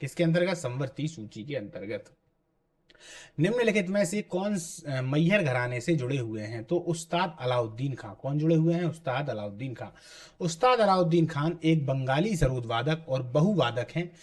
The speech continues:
संगीतकार थे। मैहर रियासत में इस घराने का गठन अलाउद्दीन खान ने किया था, जिनके नाम पर इस घराने का नाम पड़ा,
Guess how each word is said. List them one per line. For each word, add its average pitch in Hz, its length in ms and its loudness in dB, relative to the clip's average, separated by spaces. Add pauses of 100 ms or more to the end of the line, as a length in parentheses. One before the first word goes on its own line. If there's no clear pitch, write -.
(200)
संगीतकार 143 680 2
थे। 196 160 -2 (300)
मैहर 208 360 2
रियासत 165 480 4
में 170 140 4
इस 190 200 -6
घराने 135 420 0
का 131 100 0
गठन 131 420 -2
अलाउद्दीन 151 500 2
खान 107 300 -6
ने 156 100 -2
किया 104 280 -6
था, 101 160 -12
जिनके 110 320 -8
नाम 120 300 -6
पर 135 160 -2
इस 120 120 -8
घराने 123 400 -4
का 107 120 -6
नाम 104 200 -8
पड़ा, 156 480 -4